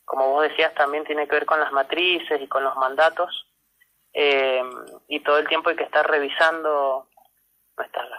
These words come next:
prácticas, nuestras actitudes, porque salen casi inconscientemente, sin darnos cuenta, entonces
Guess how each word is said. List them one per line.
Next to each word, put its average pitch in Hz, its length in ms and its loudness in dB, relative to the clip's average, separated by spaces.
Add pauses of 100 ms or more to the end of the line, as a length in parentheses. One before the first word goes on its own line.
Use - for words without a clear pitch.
(100)
prácticas, 165 640 0
nuestras 135 320 -10
actitudes, 156 720 -2
porque 107 720 -8
salen 143 320 0
casi 139 300 -4
inconscientemente, 147 1040 -2 (640)
sin 131 140 -12
darnos 139 320 -2
cuenta, 151 380 -2
entonces 131 600 -6